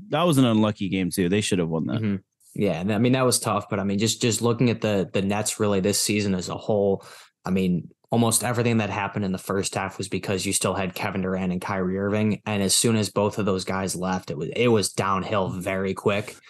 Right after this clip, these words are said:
Speaker 1: Right.
Speaker 2: Um, I mean, it felt like they were just kinda hanging on for dear life. I mean, we had that, that little week where Cam Thomas was just simply the best basketball player in the league.
Speaker 1: Four games. <laughs>
Speaker 2: And then just fell off immediately.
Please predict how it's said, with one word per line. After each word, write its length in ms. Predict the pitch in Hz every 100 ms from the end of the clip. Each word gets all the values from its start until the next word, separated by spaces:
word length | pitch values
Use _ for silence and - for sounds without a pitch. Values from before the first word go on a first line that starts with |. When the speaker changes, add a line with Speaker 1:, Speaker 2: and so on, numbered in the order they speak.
| - _ _
Speaker 1:
Right. 180 | 98 92
Speaker 2:
Um, 140 | 87 85
I 40 |
mean, 160 | 95 98
it 80 | 90
felt 180 | 107
like 140 | 95 95
they 120 | 101
were 120 | 101
just 180 | 95 92
kinda 220 | 110 98
hanging 320 | - 110 101
on 160 | 95 98
for 180 | - 98
dear 220 | 95 95
life. 280 | 92 95 95
I 40 |
mean, 160 | 95 92
we 80 | 95
had 100 | 90
that, 240 | 98 95
that 160 | 98 90
little 260 | 113 101
week 280 | 101 110 107
where 120 | 95
Cam 280 | 92 - 95
Thomas 420 | 90 104 98 95
was 280 | - 95 90
just 400 | - - - 95
simply 240 | - 92 90
the 80 | 90
best 260 | 98 92
basketball 420 | - 98 - 101
player 220 | 92 107 95
in 60 |
the 80 | 92
league. 140 | 123
Speaker 1:
Four 160 | 135 139
games. 360 | 127 131 135 160
<laughs> 80 | -
Speaker 2:
And 200 | 117 110
then 260 | 110 101 101
just 400 | 104 98 - - - -
fell 200 | - 113
off 260 | 101 95 90
immediately. 640 | 95 95 87 87 - 92